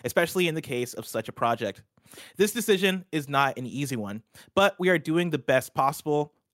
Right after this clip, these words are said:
uh, to deliver, deliver you a game that can live up to expectations. With more information, updates, and showcases coming, we have an exciting and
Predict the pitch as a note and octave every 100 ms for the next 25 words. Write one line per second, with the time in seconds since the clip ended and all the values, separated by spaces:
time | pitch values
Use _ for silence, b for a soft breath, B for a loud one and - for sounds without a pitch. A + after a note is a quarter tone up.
0 | C#3 B2+ A#2+ - E3 D3 D3 F3+ D#3+ D#3
1 | - C3 F3 G3 G3+ F#3+ C#3+ C3+ C3 A#2+
2 | - C#3+ C#3 - A#2+ A#2 A#2+ A2 - _
3 | B2+ F#2+ G#2 - B2+ B2+ G#2+ A2 - _
4 | B B B B E3 A3+ B3 G#3 F3+ E3+
5 | F#3 F3+ _ C#3+ C#3+ D#3 D3+ - C3+ -
6 | C3 B2+ A#2 G#2 D#3+ D#3+ E3 - B B
7 | B E3 F3+ E3+ - D#3 E3 E3 C#3 C#3